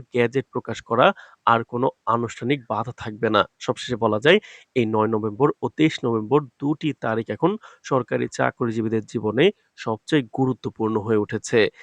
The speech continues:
একদিকে রিপোর্ট জমা, অন্যদিকে গ্যাজেট প্রকাশ। এই দুই ধাপের মধ্য দিয়েই বাংলাদেশের সরকারি চাকরিজীবীরা একটি নতুন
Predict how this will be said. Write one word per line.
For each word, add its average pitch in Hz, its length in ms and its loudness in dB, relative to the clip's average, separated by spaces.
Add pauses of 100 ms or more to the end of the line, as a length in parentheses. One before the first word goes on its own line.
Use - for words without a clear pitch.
(140)
একদিকে 120 400 -2
রিপোর্ট 110 380 0
জমা, 120 220 0 (100)
অন্যদিকে 127 520 -2 (140)
গ্যাজেট 117 400 -2
প্রকাশ। 107 320 0 (440)
এই 147 140 4
দুই 135 320 0
ধাপের 160 380 0
মধ্য 113 280 -4
দিয়েই 123 280 2
বাংলাদেশের 107 460 -2
সরকারি 170 440 0
চাকরিজীবীরা 123 1200 -2 (140)
একটি 117 260 -2 (140)
নতুন 135 400 -2